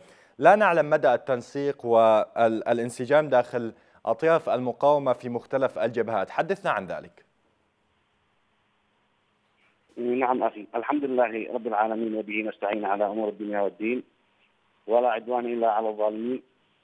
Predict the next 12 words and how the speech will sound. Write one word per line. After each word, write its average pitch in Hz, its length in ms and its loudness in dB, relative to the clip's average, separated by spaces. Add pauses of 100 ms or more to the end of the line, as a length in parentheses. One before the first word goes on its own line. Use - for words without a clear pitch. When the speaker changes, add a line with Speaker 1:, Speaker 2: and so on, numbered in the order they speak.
(880)
Speaker 2:
آه، 127 320 2
أخي 147 180 -6
الكريم، 135 600 -2 (1000)
البيضاء 139 520 -2
ستبقى 139 380 -4
بيضاء 131 460 -4 (1040)
بقوة 139 440 -4
رجالها 135 520 -2
وعزيمة 131 760 -4
رجالها. 123 480 -4 (1080)
آه، 127 440 -2 (360)
ثانيًا، 151 440 -2